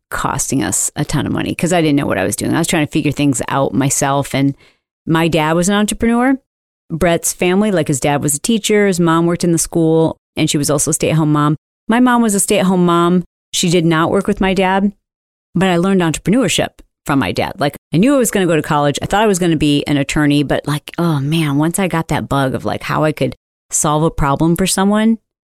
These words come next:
which I was always very passionate about, and that that could pay the bills, like, oof, there was no turning back. Nonetheless, I just, I learned so much of entrepreneurship from my dad, and I love you, Dad, but it was, like, kind of the old school way of doing things, and it just doesn't work today.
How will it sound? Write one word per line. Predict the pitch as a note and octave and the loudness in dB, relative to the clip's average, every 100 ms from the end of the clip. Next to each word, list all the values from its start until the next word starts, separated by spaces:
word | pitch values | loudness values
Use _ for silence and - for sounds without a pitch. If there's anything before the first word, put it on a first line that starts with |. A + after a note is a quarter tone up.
| _ - | _ -6
which | D#3+ - - D3+ | -4 -4 -4 -2
I | |
was | C#3+ D3 | 0 2
always | D3+ C3+ | 0 0
very | B2+ D#3 C#3+ | -2 0 0
passionate | - C#3 D3+ G3+ G3+ | 0 0 0 0 0
about, | A3 A3 | 2 0
and | - D#3 | 2 2
that | D3 - - | 0 -2 -4
that | D#3 D#3 | -2 -2
could | D#3+ | -4
pay | - D#3 | -2 -2
the | E3 | 0
bills, | C#3 D3+ F#3+ G3+ | 2 2 2 2
like, | D3 - - | 0 -2 -2
oof, | F#3+ E3+ - - _ _ - | -2 -2 -6 -14 _ _ -2
there | E3 | 2
was | C#3+ C#3 | 2 2
no | - | -2
turning | - - A#2+ C3+ | -2 -2 -2 -2
back. | A2 - - - _ _ _ - | -4 -6 -14 -20 _ _ _ -2
Nonetheless, | F#3 F3 D#3+ G3+ E3 - | 2 4 2 2 0 0
I | G3 | -2
just, | E3 A3+ G#3+ - | 0 0 -2 -4
I | E3 E3 | -2 2
learned | E3+ G3 G3+ - | 2 2 2 0
so | - F3 | -2 0
much | E3 E3 | 0 0
of | |
entrepreneurship | D#3 D3 - E3+ A#3 A3 F3+ - | 0 -2 0 0 2 0 -2 0
from | D#3+ | 0
my | D3 | 0
dad, | C3 D3+ E3 G3 G3+ _ _ _ - | 0 0 0 0 -2 _ _ _ -2
and | D#3 | 0
I | D3+ | 2
love | D#3 F#3 | 2 2
you, | G3+ | 2
Dad, | F#3+ F#3+ F3+ | 2 2 2
but | F3+ | 2
it | |
was, | F3 F#3 | 2 2
like, | F#3 - | 0 -2
kind | - G3 G3 | -6 0 2
of | G3 F#3 E3+ | 2 0 -2
the | F3 F3 | 0 0
old | - E3+ F3 | 2 2 2
school | - - G3+ F#3 | -2 0 2 4
way | F#3 | 2
of | E3+ | 2
doing | E3+ F3 G3 | 0 2 2
things, | A#3 A#3+ G#3+ | 2 2 2
and | G3+ | 2
it | |
just | B3+ G3 | 2 0
doesn't | A3+ C4+ F#3+ | 2 2 2
work | D3 E4 D#4+ | 2 2 0
today. | - C3 A#2 - | -2 0 0 -4